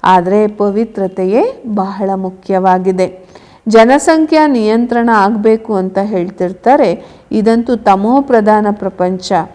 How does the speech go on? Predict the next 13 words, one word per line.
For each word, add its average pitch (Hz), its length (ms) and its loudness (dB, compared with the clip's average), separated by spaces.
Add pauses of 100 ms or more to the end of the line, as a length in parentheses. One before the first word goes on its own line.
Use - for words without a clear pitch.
(400)
ಈಗ 220 200 2
ತಂದೆ 196 720 0
ಜನಸಂಖ್ಯಾ 269 840 0
ನಿಯಂತ್ರಣದ 208 680 0
ಕಾರ್ಯವನ್ನ 202 760 0
ಮಾಡ್ತಿದ್ದಾರೆ. 175 960 -2 (320)
ನೀವೆಲ್ಲ 214 600 2
ಕುಮಾರ 214 600 0
ಕುಮಾರಿಯರಾಗಿದ್ದೀರಾ 190 1300 0
ಅಂದಮೇಲೆ 185 840 -4 (280)
ವಿಕಾರದ 208 680 -2 (120)
ಮಾತೇ 185 540 -4
ಇಲ್ಲ. 180 340 -2